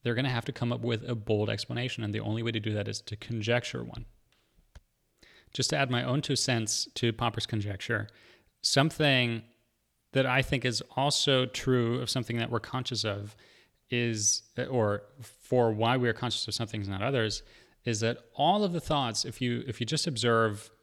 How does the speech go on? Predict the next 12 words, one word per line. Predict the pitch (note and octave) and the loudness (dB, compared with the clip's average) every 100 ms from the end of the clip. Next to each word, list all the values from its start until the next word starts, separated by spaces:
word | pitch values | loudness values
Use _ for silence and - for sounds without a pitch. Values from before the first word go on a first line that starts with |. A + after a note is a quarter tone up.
| _ | _
your | A#2 G#2+ | -4 -2
thoughts | - A#2 A2+ | 2 0 0
popping | - G#2+ G#2 G#2+ | -2 -2 -2 -2
in | G#2 | -2
and | G#2 | -2
out | G2+ | -2
of | |
consciousness, | - G#2 - - G#2+ | -4 -6 -4 -6 -6
to, | - A2+ - - | -6 -8 -10 -8
to | A#2+ | -4
use | A2 G#2+ | -2 -2
a | G#2+ | -4